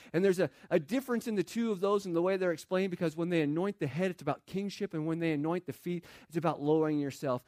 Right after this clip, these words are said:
and washing the feet and putting yourself in a position of humility. Because washing the feet, once again, a visual guy, so I'm gonna be a bit visual here, okay?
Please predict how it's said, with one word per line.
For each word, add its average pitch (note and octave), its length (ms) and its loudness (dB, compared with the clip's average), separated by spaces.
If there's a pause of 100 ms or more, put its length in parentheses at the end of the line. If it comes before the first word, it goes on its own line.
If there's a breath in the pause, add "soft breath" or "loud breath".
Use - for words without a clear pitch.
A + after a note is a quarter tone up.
(200 soft breath)
and D3 160 0
washing C#3+ 420 0
the B2 60 -8
feet C#3 280 -4
and B2+ 100 -6
putting F3 220 -4
yourself C#3+ 360 -4
in C#3 80 -6
a B2+ 40 -8
position B2 520 -8 (300 soft breath)
of C3 140 -4
humility. C3 640 -4
Because C#3+ 280 -2 (280 soft breath)
washing F#3+ 420 0
the F3+ 60 -8
feet, C3+ 320 -6 (1000)
once B2 220 -10
again, C3 240 -4
a G#2+ 40 -14
visual C3 360 -6
guy, C3+ 280 -4
so - 120 -16
I'm G2 60 -12
gonna A2+ 160 -14
be A#2 100 -14
a A2 60 -16
bit C#3 140 -6
visual D3 340 -4
here, A2 240 -16 (180)
okay? B2+ 360 -6